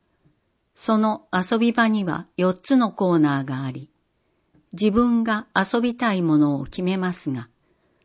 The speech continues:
各コーナーで遊べる人数が決まっているため、好きなコーナーで遊べない子が出てきます。そうした子たちは自分の気持ちと葛藤し、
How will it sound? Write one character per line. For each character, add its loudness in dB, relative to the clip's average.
各 0
コ 4
ー 4
ナ 2
ー -12
で -8
遊 -2
べ 2
る 0
人 2
数 0
が -4
決 -6
ま 0
っ -4
て -4
い 0
る -6
た -8
め、 -10
好 -4
き 2
な 4
コ 2
ー 4
ナ 2
ー -8
で -6
遊 -2
べ 0
な 2
い 0
子 -2
が 2
出 0
て -8
き -10
ま -8
す。 -20
そ 4
う 4
し -10
た -4
子 -4
た -4
ち -10
は -10
自 -2
分 4
の 2
気 -2
持 4
ち -10
と -2
葛 -4
藤 -2
し、 -8